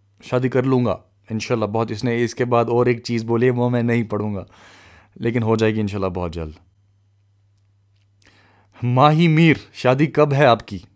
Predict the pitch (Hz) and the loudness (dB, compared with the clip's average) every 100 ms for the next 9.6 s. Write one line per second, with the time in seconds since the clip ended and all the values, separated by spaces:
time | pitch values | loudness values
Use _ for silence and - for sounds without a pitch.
0 | - 117 127 120 131 147 165 104 - _ | -6 0 0 2 0 2 2 2 -6 _
1 | _ _ _ _ _ _ _ _ _ - | _ _ _ _ _ _ _ _ _ -10
2 | - - - - - 135 160 147 143 156 | -6 -6 -8 -4 2 4 4 4 2 2
3 | 165 120 82 _ _ _ _ _ _ _ | 2 0 -2 _ _ _ _ _ _ _
4 | _ _ _ _ - 120 117 131 139 - | _ _ _ _ -6 -2 2 2 2 2
5 | 151 151 165 175 170 165 139 131 123 110 | 2 2 4 4 6 4 4 2 2 2
6 | 110 107 113 127 127 127 127 123 117 113 | 2 2 2 0 2 2 2 2 0 -2
7 | 110 117 113 120 110 107 127 113 107 107 | -2 -2 0 -2 -4 -4 -4 -4 -4 -2
8 | 110 104 127 160 147 147 165 160 165 165 | -2 -2 -2 2 2 4 4 6 6 6
9 | 165 156 151 156 151 135 | 4 2 0 2 2 0